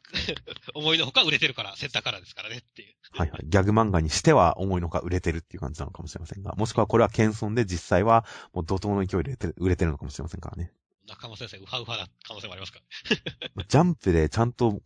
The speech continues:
Speaker 2: 単行本出て重版かかってるっていう状態ってことはもう、収入に関してはもう、あれですから。ガッポガッポですから。
Speaker 1: <laughs> ガッポガッポですね。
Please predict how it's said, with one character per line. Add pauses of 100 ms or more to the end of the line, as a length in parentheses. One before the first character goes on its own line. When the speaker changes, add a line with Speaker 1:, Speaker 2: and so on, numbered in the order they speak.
Speaker 2:
単
行
本
出
て
重
版
か
か
っ
て
る
っ
て
い
う
状
態
っ
て
こ
と
は
も
う、 (340)
収
入
に
関
し
て
は
も
う、
あ
れ
で
す
か
ら。
ガ
ッ
ポ
ガ
ッ
ポ
で
す
か
ら。 (160)
Speaker 1:
<laughs>
ガ
ッ
ポ
ガ
ッ
ポ
で
す
ね。